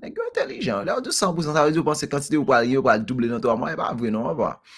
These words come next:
Sa vle di si w gen venmil, si w gen venmil, ou p ap gentan fè karantmil nan twa mwa, e si w gen venmil, ou kapab fè vennsen mil, ou ka vin gen vennsen mil nan twa mwa. Èske w konprann paske se se yon ka w ap vin sòti, fè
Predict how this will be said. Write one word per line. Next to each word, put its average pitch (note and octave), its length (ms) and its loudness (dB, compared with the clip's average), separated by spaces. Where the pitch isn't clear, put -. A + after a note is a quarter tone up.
Sa B2+ 160 2
vle D3 60 0
di C#3+ 60 -6
si D#3+ 80 0
w D#3 60 -2
gen F3+ 180 6
venmil, B2+ 460 2
si - 100 -6
w D3 60 -4
gen E3 180 2
venmil, C3 420 0
ou C#3 120 -4
p C#3 120 2
ap A#2 140 -4
gentan A#2+ 300 -4
fè G2+ 160 -8
karantmil G2+ 640 -4
nan F#2+ 160 -6
twa F2 220 -6
mwa, E2+ 160 -8
e F#2+ 240 0
si - 120 -6
w B2 80 -4
gen A#2 160 0
venmil, A2+ 400 -2
ou A#2 120 -6
kapab A2 280 -2
fè F#2+ 260 -2
vennsen G2+ 500 -4
mil, - 140 -10
ou F#2 120 -14
ka G2 160 -2
vin G#2+ 160 -4
gen G#2+ 180 -2
vennsen G#2 320 -4
mil F2+ 140 -6
nan C#2+ 120 -8
twa D2 180 -10
mwa. - 160 -16
Èske - 220 -12
w G#2 100 -6
konprann F#2 240 -8
paske G2+ 340 -6
se G#2 220 -2
se - 180 -6
yon A#2+ 460 -4
ka B2+ 200 0
w F#2+ 100 0
ap F#2 120 -4
vin F#2 120 -4
sòti, G2 340 -6
fè D#2 220 -6